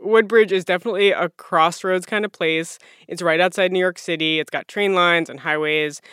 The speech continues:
There's a lot of water. The ocean is on one side of the town. And then on the other side, there are rivers and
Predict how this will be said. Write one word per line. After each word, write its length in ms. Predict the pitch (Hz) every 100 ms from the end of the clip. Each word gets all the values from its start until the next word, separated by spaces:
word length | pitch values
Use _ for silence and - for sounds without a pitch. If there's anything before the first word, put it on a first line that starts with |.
| - _
There's 120 | 165
a 60 | 151
lot 500 | 131 143 170 170 160
of 140 | 151
water. 340 | 135 139 139 139
The 140 | 147
ocean 320 | 160 165 180
is 100 | 160
on 120 | 156 151
one 120 | 143
side 200 | 165 147
of 60 |
the 60 | 139
town. 440 | - 160 143 143 139 _
And 160 | 175 185
then 160 | 165 156
on 120 | 185
the 120 | 175
other 260 | 196 202 185
side, 480 | 175 180 165 160 151
there 260 | 165 156 147
are 40 |
rivers 580 | 156 254 226 214 180 147
and 340 | 143 143 131